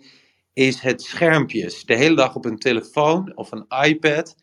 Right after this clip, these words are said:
een ta-, ander soort tablet of een laptop, dat is vooral funest. Dus zorg ook voor hulpmiddelen die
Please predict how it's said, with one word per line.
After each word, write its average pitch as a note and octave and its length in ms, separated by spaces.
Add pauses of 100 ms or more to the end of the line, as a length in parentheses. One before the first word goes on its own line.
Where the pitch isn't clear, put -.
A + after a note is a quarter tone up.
(360)
een G#2+ 240
ta-, C#3+ 280
ander D3+ 320
soort C#3+ 340
tablet C#3 640
of B2 200
een A2 200
laptop, C#3+ 540 (380)
dat C3+ 280
is - 80
vooral A#2 340
funest. A2 520
Dus A#2+ 200
zorg A#2+ 320
ook C3 240
voor B2+ 400 (220)
hulpmiddelen B2 720
die A#2 420